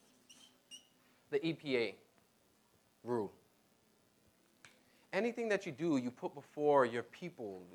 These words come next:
whether it's the church or your audience or whatever like that, it has to follow the E P A rule. What is that? Environmental Protection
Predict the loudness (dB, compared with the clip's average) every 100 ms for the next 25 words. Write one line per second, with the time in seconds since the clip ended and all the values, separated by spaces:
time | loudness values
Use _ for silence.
0 | -2 0 0 -4 -12 -2 2 4 2 -2
1 | -4 -2 6 8 8 4 0 0 2 2
2 | 2 0 0 -18 -12 0 0 0 -2 4
3 | 6 6 0 -4 -10 -4 -2 -4 -8 -16
4 | _ -20 _ _ _ _ -2 -2 2 0
5 | 0 -6 _ _ _ _ _ _ _ _
6 | _ _ -20 -4 2 2 2 -2 -4 -10
7 | -14 -14 -16 -20